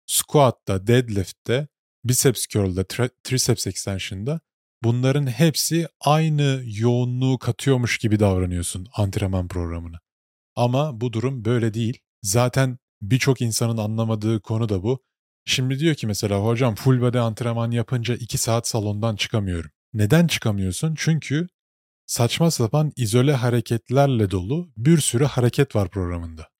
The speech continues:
Compound hareketlere, çok eklemli hareketlere yer verdiğinde tek bir harekette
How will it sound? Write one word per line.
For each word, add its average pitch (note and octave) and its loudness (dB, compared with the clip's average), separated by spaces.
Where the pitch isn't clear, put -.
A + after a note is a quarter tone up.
Compound B2+ 2
hareketlere, G#2+ 0
çok C#3 -4
eklemli A#2 -2
hareketlere G2+ -2
yer B2+ 2
verdiğinde G2 0
tek - 0
bir A#2 4
harekette G#2 0